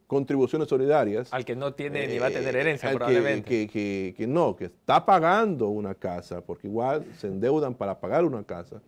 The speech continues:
Speaker 1: está contribuyendo para el mejoramiento de su educación de sus hijos, está pagando impuestos a la renta, porque son sujetos de pagar impuestos a la renta. Entonces,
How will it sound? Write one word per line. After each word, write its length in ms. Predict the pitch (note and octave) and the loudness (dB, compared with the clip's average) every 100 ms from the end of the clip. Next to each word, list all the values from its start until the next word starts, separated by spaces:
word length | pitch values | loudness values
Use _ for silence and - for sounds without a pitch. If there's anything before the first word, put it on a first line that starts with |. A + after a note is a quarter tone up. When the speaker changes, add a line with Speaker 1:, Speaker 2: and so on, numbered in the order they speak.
| _ _ _ - | _ _ _ -14
Speaker 1:
está 360 | A2 - D3 | -10 -4 -4
contribuyendo 720 | - B2 A#2 A2 A#2 G3 G#3 | -4 -6 -4 -2 0 0 -2
para 120 | D#3 A#2 | -2 -4
el 60 | |
mejoramiento 400 | A2 G#2+ G#2+ G#2+ | -4 -4 -4 -4
de 60 | G#2+ | -6
su 100 | G#2+ | -6
educación 320 | G2+ G2 A2 | -8 -8 -8
de 60 | G2+ | -8
sus 140 | F#2 | -8
hijos, 220 | F2+ G2+ - _ | -10 -10 -14 _
está 260 | - - A2 | -14 -4 -2
pagando 440 | G#2+ G#2 F#3+ B3+ | 0 2 4 2
impuestos 320 | C4 E3+ C#3+ C#3+ | 0 -2 -2 0
a 20 | |
la 60 | C3+ | 0
renta, 120 | B2 | -2
porque 180 | G#2 B2 | -2 -4
son 100 | C#3 | -4
sujetos 340 | B2 E3 A3+ | -4 -4 -4
de 100 | A3+ | -4
pagar 220 | D3 B2+ | -4 -4
impuestos 280 | B2+ A#2 A#2+ | -4 -6 -4
a 40 | |
la 80 | A2+ | -4
renta. 260 | F2 E2+ G2 | -4 -8 -12
Entonces, 460 | A2+ F#3+ F#3 A3 | -8 -8 -6 -10